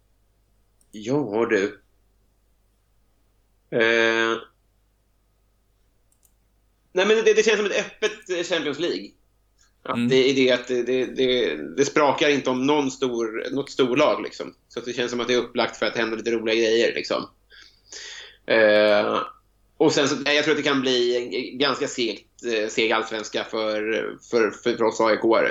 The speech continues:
Speaker 1: Så det tror jag inte så mycket på. Och sen hoppas jag såklart att, att, eh, Dortmund tar hem Bundesliga.
Speaker 2: Ja, just det. Och det s-, ser ju bra ut,
Speaker 1: Det
Speaker 2: va?
Speaker 1: ser ju bra ut. Och, och så här, jag hejar inte på något lag i Premier League, men jag gillar, eh,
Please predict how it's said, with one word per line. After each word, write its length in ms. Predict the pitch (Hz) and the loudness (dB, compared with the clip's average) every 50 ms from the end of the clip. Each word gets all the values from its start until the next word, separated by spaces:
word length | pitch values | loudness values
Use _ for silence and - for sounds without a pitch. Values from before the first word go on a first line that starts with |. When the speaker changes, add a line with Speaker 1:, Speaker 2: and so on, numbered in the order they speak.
| - - | -2 -6
Speaker 1:
Så 140 | - - - | -12 -12 -6
det 100 | 120 123 | -4 -4
tror 120 | 123 120 120 | 0 0 0
jag 60 | 117 | 0
inte 100 | 113 - | 0 -2
så 120 | - - 113 | -2 -2 -2
mycket 240 | 113 107 107 - - | -2 -2 -4 -4 -2
på. 60 | - | -2
Och 100 | - 117 | -2 0
sen 80 | 147 151 | 2 2
hoppas 200 | 180 175 165 143 | 2 2 2 0
jag 80 | 156 139 | 2 2
såklart 240 | 143 131 135 127 123 | 2 2 4 4 2
att, 80 | 104 | 2
att, 280 | 76 - - - - - | 0 -4 -4 -6 -6 -4
eh, 80 | 120 117 117 120 120 117 - 120 117 | -4 -2 -2 -4 -4 -6 -8 -6 -4
Dortmund 400 | 123 120 113 113 113 113 107 - | -4 -4 -4 -4 -6 -6 -4 -2
tar 80 | 107 | 0
hem 180 | 107 110 107 107 | 0 0 0 0
Bundesliga. 540 | 107 117 131 127 113 - 101 87 - 98 101 - - _ _ _ _ _ _ _ _ _ _ _ _ - | 0 0 0 -2 -2 -4 -4 -4 -4 -4 -6 -8 -14 _ _ _ _ _ _ _ _ _ _ _ _ -8
Speaker 2:
Ja, 100 | 110 123 | -6 -6
just 160 | 151 - - | -6 -6 -8
det. 80 | 101 - | -10 -12
Och 80 | - 113 | -8 -6
det 140 | 120 139 156 | -4 -2 -2
s-, 300 | 165 156 - - - - | -4 -6 -8 -14 -16 -12
ser 120 | - 156 | -8 -6
ju 80 | 147 127 | -4 -4
bra 180 | 120 135 147 101 | -2 -2 -2 -2
ut, 40 | 92 | 0
Speaker 1:
Det 60 | - | 0
Speaker 2:
va? 80 | - | 0
Speaker 1:
ser 80 | - - | 0 0
ju 60 | 123 | 0
bra 220 | 110 113 107 92 110 | 0 2 2 4 4
ut. 80 | 117 | 4
Och, 300 | - 156 156 156 165 170 | 6 4 6 6 6 6
och 60 | 147 | 6
så 160 | 151 - - 151 | 4 2 0 0
här, 120 | 127 - | 2 4
jag 120 | 151 151 | 4 4
hejar 220 | 147 156 147 143 143 | 4 4 4 4 2
inte 120 | 127 123 | 0 -2
på 80 | 120 131 | -6 -6
något 140 | 120 117 120 | -6 -4 -4
lag 160 | 117 117 117 | -4 -2 -4
i 20 | 113 | -4
Premier 280 | - 120 113 117 120 | -4 -4 -4 -2 0
League, 220 | 127 131 123 120 117 | 0 2 0 0 -2
men 100 | 117 117 | -4 -4
jag 80 | 117 113 | -4 -2
gillar, 580 | 117 127 117 117 120 127 120 117 117 113 113 110 110 110 110 - _ _ _ _ _ _ _ _ _ _ _ | -2 -2 -2 0 0 0 2 2 0 0 -2 -6 -6 -8 -12 -12 _ _ _ _ _ _ _ _ _ _ _
eh, 1200 | - - 120 107 107 107 107 107 107 110 104 92 98 98 95 - - - 62 58 - - - - - | -6 -2 0 0 2 2 2 0 0 0 0 -2 -2 -2 -2 -4 -2 -2 -2 0 0 0 0 -2 -2